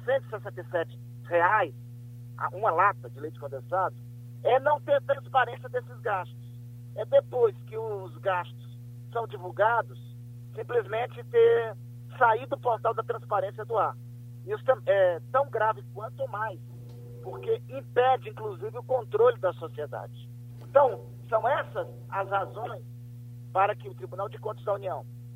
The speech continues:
faça a devida auditoria, a fiscalização. Eu repito, salta aos olhos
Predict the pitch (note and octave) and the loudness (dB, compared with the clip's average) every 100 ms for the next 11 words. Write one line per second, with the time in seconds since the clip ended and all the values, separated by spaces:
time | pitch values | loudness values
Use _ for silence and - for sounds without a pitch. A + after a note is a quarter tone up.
0 | - - G3+ A3+ - - C3 - - - | -14 0 6 6 4 -6 -10 -12 -14 -10
1 | - A#2+ G3 - A3+ A3 G3+ A#2+ - E3+ | -6 0 0 0 0 0 0 -6 -8 -8
2 | - - C#5 - - - C#3+ - G#3+ - | -8 -2 0 0 -4 -8 -6 -8 -12 4
3 | F#3+ F3 E3+ D#3+ B2 G#3+ - - - A#2+ | 4 6 2 2 2 0 0 -6 -10 0
4 | D3 A#3 B2 B3 - - - - - - | 4 4 4 0 -2 -4 -14 -14 -14 -14
5 | - - - A3+ B3+ - A#3 F#3+ B2 F3 | -14 -4 6 10 10 10 6 6 4 6
6 | G#3 B3 | 6 4